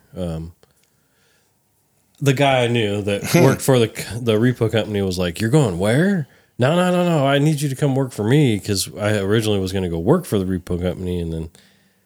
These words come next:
Speaker 1: decided I wanted to go work on the mixer so I could learn more about diesels.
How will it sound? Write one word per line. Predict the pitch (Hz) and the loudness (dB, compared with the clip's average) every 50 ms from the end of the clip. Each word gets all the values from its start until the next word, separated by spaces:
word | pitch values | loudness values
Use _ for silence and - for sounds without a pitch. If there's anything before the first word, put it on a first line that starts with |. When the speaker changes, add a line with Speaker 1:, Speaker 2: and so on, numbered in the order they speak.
| _ _ - | _ _ -8
Speaker 1:
decided | - - - 110 104 98 | -4 -2 0 2 2 2
I | 98 | 0
wanted | 101 104 107 101 98 | 0 0 0 0 0
to | 92 | 0
go | 95 92 | 0 0
work | 90 92 95 95 - | 0 -2 -2 -4 -4
on | 98 90 87 | -4 -4 -4
the | 85 | -2
mixer | 87 98 120 123 - - 98 92 | 0 0 0 0 -2 -4 -4 -4
so | 90 - - 92 | -4 -4 -6 -6
I | |
could | 87 90 85 | -6 -6 -6
learn | 90 90 90 90 90 | -4 -4 -4 -4 -4
more | 90 92 92 87 | -4 -4 -4 -4
about | 85 87 80 73 78 | -4 -4 -6 -6 -4
diesels. | 87 101 113 113 - - 82 82 85 85 80 - | -2 -2 -2 -2 -4 -6 -6 -6 -6 -6 -6 -8